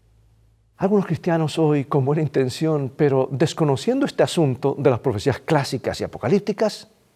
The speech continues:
esperar erróneamente que los eventos finales de la historia mundial se desarrollen en el Medio Oriente, tales como la restauración de Israel como nación escogida, el Armagedón en un lugar literal, la teoría del rapto secreto,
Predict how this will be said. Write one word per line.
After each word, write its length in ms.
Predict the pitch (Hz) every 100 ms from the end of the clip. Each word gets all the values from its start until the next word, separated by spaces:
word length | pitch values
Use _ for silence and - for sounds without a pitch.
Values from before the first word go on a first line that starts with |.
| _ _ _
esperar 460 | 220 - 233 220 214 -
erróneamente 960 | 180 190 226 208 151 196 233 226 233
que 120 | -
los 200 | 160 156
eventos 460 | 143 143 185 185 165
finales 340 | 185 165 180
de 80 | 185
la 60 | 170
historia 280 | - 170 175
mundial 460 | 180 165 151 165 - - -
se 180 | - 202
desarrollen 480 | 196 185 185 196
en 60 | 180
el 60 | 170
Medio 220 | 175 170
Oriente, 500 | 185 220 208 - 165 _ _ _ _ _ - -
tales 260 | - 220 -
como 200 | 196 190
la 80 | 175
restauración 640 | 165 - 165 143 - 175
de 60 | 170
Israel 360 | 151 135 160
como 220 | - 151
nación 260 | 135 123 143
escogida, 640 | 135 - - 226 240 - - _ _ _ _ - -
el 120 | 202 196
Armagedón 680 | 175 180 - 160 196 233 208
en 120 | 160
un 120 | 147
lugar 260 | 139 151 156
literal, 640 | 151 151 156 190 233 220 _ _ _ _ _ _ _ _ _
la 120 | 180
teoría 320 | - 170 190
del 120 | 175 139
rapto 260 | 165 -
secreto, 600 | 143 147 - 214 - 220